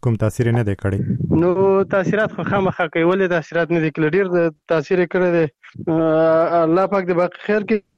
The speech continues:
Speaker 2: حالت دې خدای پاک برابر کړي. آه، ستونزې د الله پاک نور نه راولي، نظام د الله پاک نور قوي کړي، نور تحولات د الله پاک نه راولي په افغانستان کې. آه، سیاسي تحولات او که هر رقم تحولات په وطن او په حالات او په عوام باندې ډېر بد اغېزې کوي.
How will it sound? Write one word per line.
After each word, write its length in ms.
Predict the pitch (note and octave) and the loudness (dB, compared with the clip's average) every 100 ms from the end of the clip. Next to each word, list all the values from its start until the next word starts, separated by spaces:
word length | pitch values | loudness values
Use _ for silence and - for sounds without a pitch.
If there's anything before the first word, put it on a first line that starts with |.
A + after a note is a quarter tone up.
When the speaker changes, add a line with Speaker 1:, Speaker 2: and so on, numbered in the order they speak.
| _ _ _ _ - | _ _ _ _ -2
Speaker 2:
حالت 200 | F3 G3+ | 0 0
دې 80 | F#3+ | -2
خدای 120 | F#3 F#3 | -2 0
پاک 180 | F3+ | 0
برابر 360 | E3+ F3 E3 E3+ | 0 0 2 0
کړي. 200 | D#3 F3 - _ _ _ - | 0 -2 -4 _ _ _ -4
آه، 380 | E3+ E3+ E3+ E3+ | 0 2 2 0
ستونزې 380 | - G#3+ G#3+ G#3 | -2 -2 0 2
د 0 | |
الله 240 | G3+ F#3 F#3 | 2 2 2
پاک 240 | F#3+ - | 0 0
نور 140 | F#3+ F3+ | 0 2
نه 80 | F#3 | 2
راولي، 300 | F3+ E3+ E3+ | 2 2 2
نظام 380 | E3+ E3+ F3 G#3 | 0 0 0 0
د 60 | G3 | 0
الله 200 | F#3+ F#3 | 0 0
پاک 240 | G3 F3+ | 0 -2
نور 140 | F#3 F#3 | -2 -2
قوي 200 | - F#3+ | -2 -2
کړي، 140 | G3+ F#3 | 0 0
نور 120 | F3+ F#3+ | 2 0
تحولات 520 | F3+ E3 F3 F#3+ E3+ | -2 0 0 0 0
د 20 | |
الله 180 | F3 F3+ | -2 0
پاک 160 | E3 F3 | -2 -2
نه 80 | G3+ | 0
راولي 200 | G3+ F#3+ | 0 0
په 80 | F3+ | -2
افغانستان 420 | E3+ F3 D#3+ E3 | -2 -2 -2 -4
کې. 140 | D#3 D3+ - _ _ | -4 -8 -10 _ _
آه، 320 | E3 E3+ E3+ F3 | 0 2 4 2
سیاسي 360 | - F3+ - | 0 -2 -2
تحولات 640 | - G#3 G3 F#3+ G3 F#3 | -2 0 2 2 2 2
او 100 | F#3 | 0
که 120 | E3 F3+ | 0 0
هر 120 | G3 | 0
رقم 220 | F#3+ F#3+ | 0 -2
تحولات 480 | F#3 E3 F3 G3 G3 E3+ _ _ _ | 0 0 2 2 0 -4 _ _ _
په 40 | D#3+ | 0
وطن 280 | D#3+ D#3 G3+ | 0 0 0
او 80 | F#3+ | 0
په 80 | E3 E3+ | 0 0
حالات 300 | F3 G3+ F#3 | 0 0 -2
او 60 | |
په 80 | E3 | 0
عوام 320 | E3+ F#3 F3+ | 0 0 2
باندې 160 | F3 E3 | 2 2
ډېر 100 | F#3 | 0
بد 180 | E3 F3 | 0 0
اغېزې 340 | D#3+ D3+ C#3+ | 0 0 -2
کوي. 120 | C#3 | -4